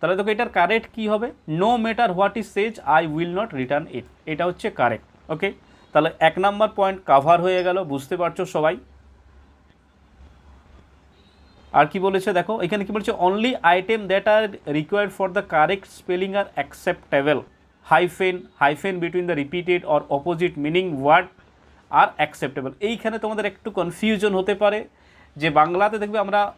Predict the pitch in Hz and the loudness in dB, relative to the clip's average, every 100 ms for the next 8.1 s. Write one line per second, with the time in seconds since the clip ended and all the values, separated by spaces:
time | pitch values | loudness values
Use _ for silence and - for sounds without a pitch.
0 | - 151 - 202 202 202 - 170 190 185 | -2 -2 2 -2 -2 -6 -6 -6 -4 -2
1 | 196 185 147 - 185 185 - 165 131 135 | -4 -2 -2 0 -2 -2 -2 0 0 4
2 | 170 170 185 139 - 156 202 170 160 165 | 2 2 -2 -2 -6 -4 -4 0 0 0
3 | 160 180 - 190 180 127 185 135 185 190 | -4 -6 -2 0 2 0 -2 0 0 0
4 | 135 131 160 139 - _ _ - 139 165 | -4 -4 -2 -2 -2 _ _ -8 -2 0
5 | 185 147 156 247 220 156 127 - 143 127 | 0 0 0 0 4 2 2 -4 -8 -4
6 | 185 220 208 196 190 - 202 180 165 190 | -4 -2 0 0 0 -8 -4 -4 -2 -4
7 | 196 147 135 180 180 196 220 - - 208 | -2 -2 -2 -6 -6 -6 -10 -14 -8 -8
8 | - | -8